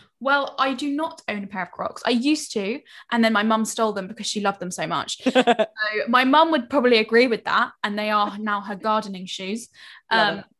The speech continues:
Speaker 1: however, uh, I, I don't think they're necessarily the best. They're definitely easy. It's nice to have them just in, in your utility room or by the back door. You can just
Speaker 2: Mm-hmm.
Speaker 1: slip on if you need to go outside, take, take the bins out. But I would never wear them for any other purpose.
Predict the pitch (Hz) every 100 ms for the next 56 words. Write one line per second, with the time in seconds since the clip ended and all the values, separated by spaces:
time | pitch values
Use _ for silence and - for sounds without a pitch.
0 | _ _ _ - 233 233 233 220 220 202
1 | 196 - _ _ _ _ _ _ - 214
2 | 202 196 175 - _ - 226 233 233 _
3 | - - 254 240 311 311 311 - 240 220
4 | 220 226 - 233 226 214 208 185 _ 196
5 | 202 269 - - - 285 427 403 294 277
6 | 294 247 170 196 262 - 262 - 254 285
7 | 277 - 240 233 220 208 220 - 214 208
8 | - 220 214 202 202 202 196 202 190 190
9 | 185 190 185 175 - - 170 175 - -
10 | 214 240 226 226 202 190 180 190 190 -
11 | 190 185 - 180 170 175 220 214 190 190
12 | 202 196 180 165 165 - - - - -
13 | 240 240 247 247 226 226 220 214 202 190
14 | - 202 196 190 185 202 185 - - -
15 | -